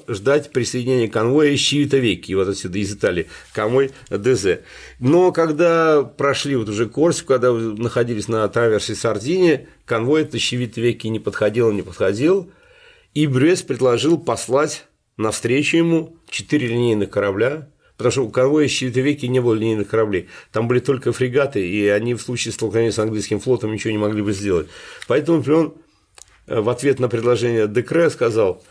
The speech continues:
«Если через двадцать четыре часа после выделения этих кораблей будут замечены десять английских, у меня окажется только девять кораблей вместо тринадцати». Адмирал ничего на это не смог возразить.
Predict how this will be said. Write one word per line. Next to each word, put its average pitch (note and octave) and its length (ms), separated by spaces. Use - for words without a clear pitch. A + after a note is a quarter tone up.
«Если D3 380
через C#3 280
двадцать C3 260
четыре B2+ 240
часа - 260
после A2+ 300
выделения A#2+ 480
этих G#2+ 160
кораблей A2+ 420
будут G#2+ 220
замечены A#2 540
десять A#2+ 320
английских, A#2 580
у G#2 60
меня A#2+ 200
окажется B2+ 360
только A#2 280
девять A#2+ 300
кораблей G#2 420
вместо F#2+ 320
тринадцати». E2+ 560
Адмирал F#2 420
ничего G2 260
на G2 100
это G2 200
не F2+ 80
смог F2 240
возразить. E2+ 480